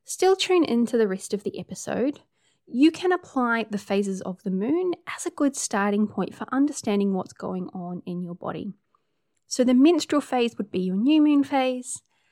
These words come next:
The full moon would be your ovulation phase. So let's talk about the four phases of our cycles. Now we're going to start with the luteal phase. This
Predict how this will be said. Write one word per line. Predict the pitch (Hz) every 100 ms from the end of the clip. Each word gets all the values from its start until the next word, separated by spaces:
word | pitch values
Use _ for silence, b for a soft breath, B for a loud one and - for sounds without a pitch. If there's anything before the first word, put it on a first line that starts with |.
| _ -
The |
full | 247 - 294
moon | 285 247 240 226 -
would | 214 202
be | - 190 185 -
your | 190 190 -
ovulation | 190 196 180 170 170 - 175
phase. | - - - 170 - - _ _ _ _ _ _ _ _ _ _ _ _ -
So | - 370
let's | 415 523
talk | - - 233 -
about | 226 220 -
the |
four | 208 - 202
phases | 196 185 180 190 -
of | 185 180 -
our | 185
cycles. | 185 - - - _ - - _ _ _ _ _ -
Now | 330
we're |
going | 339 330 415 508
to | 440
start | - - 202 -
with | 196
the | 196
luteal | 175 170 165 - -
phase. | - - - - - _ _ _ -
This | 302 370 -